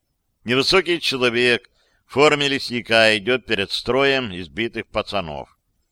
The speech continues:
С близкого расстояния тренировочная пуля в лучшем случае оставит синяк,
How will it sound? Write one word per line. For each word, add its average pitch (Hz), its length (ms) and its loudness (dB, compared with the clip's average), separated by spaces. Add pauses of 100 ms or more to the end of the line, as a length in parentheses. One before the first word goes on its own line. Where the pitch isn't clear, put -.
(280)
С 110 120 -10
близкого 156 460 2
расстояния 143 800 0 (360)
тренировочная 135 720 0
пуля 90 340 -10 (260)
в - 60 -12
лучшем 143 400 -2
случае 127 400 -2
оставит 139 480 0
синяк, 110 500 -6